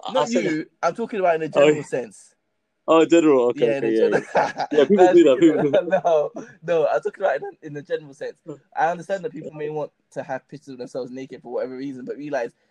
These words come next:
Speaker 2: if
Speaker 1: Hmm.
Speaker 2: you've got a naked picture of yourself,
Speaker 1: Mm-hmm.
Speaker 2: there's a chance it could get out into the world.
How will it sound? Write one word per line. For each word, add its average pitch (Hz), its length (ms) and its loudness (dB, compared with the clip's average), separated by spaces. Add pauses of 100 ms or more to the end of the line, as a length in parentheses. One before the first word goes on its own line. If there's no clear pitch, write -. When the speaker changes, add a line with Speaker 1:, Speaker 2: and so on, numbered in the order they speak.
(180)
Speaker 2:
if - 80 -16
Speaker 1:
Hmm. 202 80 -14
Speaker 2:
you've 208 80 -16
got - 160 -8
a - 20 -14
naked 156 240 -14
picture 151 240 -16
of 214 60 -16
yourself, - 400 -14 (800)
Speaker 1:
Mm-hmm. 117 140 -14 (180)
Speaker 2:
there's 151 220 -4
a - 40 -20
chance 160 220 -6
it 151 60 -20
could 139 140 -12
get 135 120 -2
out 107 100 -4
into - 160 -12
the 131 80 -10
world. 131 340 -8